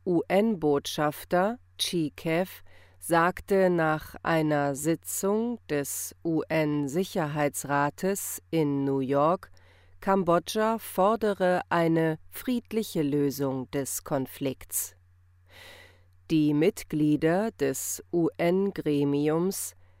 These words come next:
hätten von beiden Konfliktparteien äußerste Zurückhaltung gefordert.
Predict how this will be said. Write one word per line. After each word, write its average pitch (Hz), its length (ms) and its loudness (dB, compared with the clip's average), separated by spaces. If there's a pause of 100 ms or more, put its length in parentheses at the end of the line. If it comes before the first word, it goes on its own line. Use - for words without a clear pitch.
(140)
hätten 226 560 -2
von 143 500 0
beiden 185 680 0
Konfliktparteien 156 1500 -2 (440)
äußerste 170 840 0
Zurückhaltung 156 1160 -2
gefordert. 131 880 -6